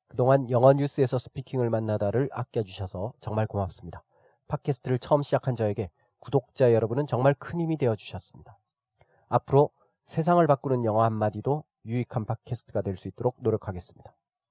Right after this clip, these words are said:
아, 그리고 처음에 슬쩍 말씀드렸는데, 제가 새로 런칭한 팟캐스트는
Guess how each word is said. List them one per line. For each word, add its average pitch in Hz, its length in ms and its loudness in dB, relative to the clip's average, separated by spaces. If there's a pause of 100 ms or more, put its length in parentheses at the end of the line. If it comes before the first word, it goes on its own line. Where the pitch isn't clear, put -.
(720)
아, 117 100 -4
그리고 123 300 -2
처음에 175 480 4
슬쩍 165 360 0
말씀드렸는데, 123 920 2 (340)
제가 131 240 4
새로 175 280 4
런칭한 131 440 4
팟캐스트는 117 640 -4